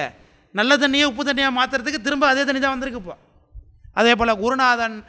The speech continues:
நம்மிடத்திலிருந்தே சென்று சிவபெருமானை அடைந்து சிவபெருமானாக மாறி நம்மையே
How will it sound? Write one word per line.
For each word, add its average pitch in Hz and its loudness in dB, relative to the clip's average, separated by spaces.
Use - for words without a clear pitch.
நம்மிடத்திலிருந்தே 254 4
சென்று 220 2
சிவபெருமானை 220 0
அடைந்து 190 -8
சிவபெருமானாக 202 -6
மாறி 202 -4
நம்மையே 208 0